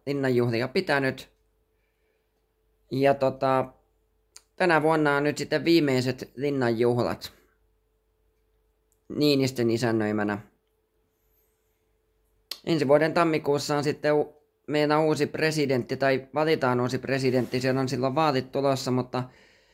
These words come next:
siinä mielessä tää on historiallinen hetki, että tota, että taas yksi valtakausi niin kuin Suomen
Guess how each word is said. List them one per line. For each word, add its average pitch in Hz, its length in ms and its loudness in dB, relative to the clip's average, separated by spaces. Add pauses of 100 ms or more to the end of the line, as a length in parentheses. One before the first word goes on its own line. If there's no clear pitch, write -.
(360)
siinä 196 220 4
mielessä 165 360 4
tää 170 200 2
on 175 80 4
historiallinen 147 800 2
hetki, 151 400 0
että 127 260 -4
tota, 131 400 -2 (1120)
että 165 180 -6
taas 156 220 2
yksi 165 160 0
valtakausi 147 580 2
niin 147 180 -2
kuin 151 120 -4
Suomen 147 480 0